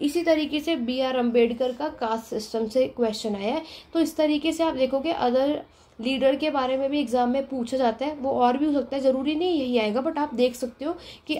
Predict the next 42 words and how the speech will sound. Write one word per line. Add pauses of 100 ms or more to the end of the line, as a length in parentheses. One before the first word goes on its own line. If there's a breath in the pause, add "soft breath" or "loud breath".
आपको
यहाँ
पर
किस
तरीके
के
क्वेश्चंस
देखने
को
मिलते
हैं।
आप
हिंदी
मीडियम
में
भी
देख
सकते
हो। (1400 loud breath)
तो
यहाँ
पर
क्या
है,
आपको
कोई
भी
लीडर,
यहाँ
पर
कोई
स्पेसिफिक
नहीं
है
कि
ये
क्वेश्चन
रिपीट
होता
है।
तो
यहाँ